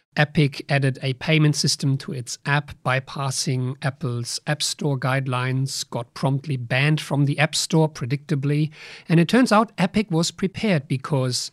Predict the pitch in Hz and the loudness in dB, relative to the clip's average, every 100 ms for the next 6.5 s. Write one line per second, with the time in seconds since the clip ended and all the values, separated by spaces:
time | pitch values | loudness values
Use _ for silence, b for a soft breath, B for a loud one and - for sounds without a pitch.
0 | - 143 156 165 151 156 - 156 143 135 | 0 2 4 4 4 2 2 -2 0 -2
1 | 131 139 147 156 139 127 143 165 - - | 0 2 2 0 -2 0 0 0 -4 -4
2 | 135 139 139 - B B B B - 143 | 0 0 -2 -12 B B B B -2 0
3 | 131 - 139 135 - 165 170 - 156 139 | 0 0 2 0 2 2 4 2 0 0
4 | 135 - 127 - - - 147 151 156 147 | 0 -4 -6 -6 -8 -2 0 0 0 0
5 | 143 139 143 147 156 151 135 131 139 135 | 0 -2 0 2 4 4 2 0 0 2
6 | 139 135 135 127 | 2 0 -2 -4